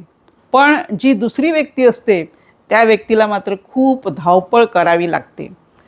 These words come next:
तर माझे एक, अ, परिचित आहे, अ, काका आणि काकू, त्यांची मी तुम्हाला म्हणजे, अ, आताच, अ, घटले-, अ, घडलेली घटना आहे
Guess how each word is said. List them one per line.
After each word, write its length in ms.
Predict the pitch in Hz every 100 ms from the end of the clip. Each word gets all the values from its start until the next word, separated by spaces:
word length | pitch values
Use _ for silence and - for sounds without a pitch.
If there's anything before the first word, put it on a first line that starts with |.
| _ _ _ _
तर 120 | 226
माझे 280 | 233 226 220
एक, 240 | 247 240 247
अ, 180 | 226
परिचित 540 | 214 220 220 208 262 262
आहे, 460 | 226 196 208 208 285 - _ _ _ _ _ _ _
अ, 160 | - 185 170
काका 300 | 220 202 214
आणि 240 | 202 196
काकू, 460 | 190 196 180 247 302
त्यांची 380 | 269 208 208 214
मी 120 | 208
तुम्हाला 360 | 202 196 196 190
म्हणजे, 320 | 190 190 196
अ, 160 | 165 175 175 _ _
आताच, 480 | - 185 - 247 254
अ, 180 | 208 190
घटले-, 500 | 170 196 208 202 175
अ, 160 | 175
घडलेली 440 | 175 190 180 202 196
घटना 420 | 185 180 208 226
आहे 320 | 208 170 196